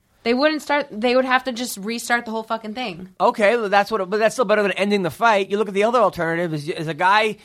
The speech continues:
Speaker 2: you end the fight, the guy didn't tap, it wastes everyone's time. The people that bet on,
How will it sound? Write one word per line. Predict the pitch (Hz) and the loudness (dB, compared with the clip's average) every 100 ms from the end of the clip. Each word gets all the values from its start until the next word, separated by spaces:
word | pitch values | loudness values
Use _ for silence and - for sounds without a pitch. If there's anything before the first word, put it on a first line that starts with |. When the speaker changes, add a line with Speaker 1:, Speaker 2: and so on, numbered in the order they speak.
| - | -6
Speaker 2:
you | 165 | -2
end | 247 | 0
the | 233 | 0
fight, | 202 160 165 - | 2 2 2 -2
the | 147 | 0
guy | 185 | 2
didn't | 226 220 190 | 2 0 0
tap, | 165 147 151 - - - - | 0 0 0 -8 -20 -20 -8
it | 170 | -2
wastes | 190 247 262 | 0 2 2
everyone's | 233 208 190 165 | 2 4 2 2
time. | 165 139 139 151 - _ | 2 2 2 -2 -10 _
The | 165 | -8
people | 143 - - 262 269 | -8 -10 -4 0 2
that | 226 147 | 2 0
bet | 208 220 | 0 4
on, | 214 190 175 | 4 4 0